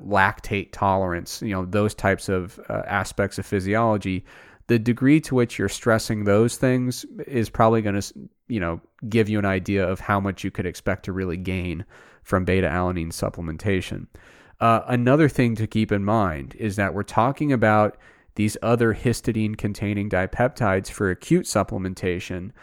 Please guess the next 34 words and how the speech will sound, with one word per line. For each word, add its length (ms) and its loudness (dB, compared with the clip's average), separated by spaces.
uh, 240 2
trying 240 -2
to 120 -4
increase 380 -4
blood 440 4
levels 400 2
of 180 -8
them. 300 -4
I 100 6
think 180 4
a 60 6
very 480 6
fair 340 4
question 600 2
would 160 -2
be, 360 0
why 520 4
would 240 4
I 220 4
do 420 4
that 480 2
instead 480 2
of 140 2
doing 560 -2
something 340 -2
like 180 -2
sodium 400 0
bicarbonate 720 2
supplementation, 920 -6
whi-, 180 -6
which, 420 -8
you 140 -8
know, 260 -4
very 720 0